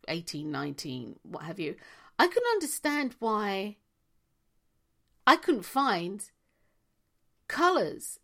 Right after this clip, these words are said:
that complemented my skin tone. I, I, I, I, I couldn't figure it out. I mean, even back then, you go into, um, any of the, the major departmental stores, you know,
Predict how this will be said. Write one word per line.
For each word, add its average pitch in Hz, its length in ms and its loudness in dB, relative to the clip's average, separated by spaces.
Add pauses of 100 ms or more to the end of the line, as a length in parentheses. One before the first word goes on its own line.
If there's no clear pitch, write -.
(120)
that - 280 -2
complemented 208 1000 -2 (160)
my 240 240 -2
skin 320 440 -2
tone. - 420 -4 (1200)
I, 349 240 6
I, 349 120 8 (260)
I, 349 120 4 (200)
I, 311 80 -4 (380)
I 349 40 0
couldn't 349 220 0
figure - 260 -4
it - 80 -12 (120)
out. - 160 -12 (1400)
I - 20 6
mean, 285 300 8
even 359 280 4
back 294 300 4
then, 247 260 0
you 214 120 -2
go 254 320 2
into, 220 640 -2 (100)
um, 180 380 -4 (120)
any 262 380 2
of 202 380 -2
the, 185 500 -8
the 175 540 -8
major 196 420 -4
departmental 165 800 -8
stores, - 480 -10
you 190 60 -10
know, 156 240 -8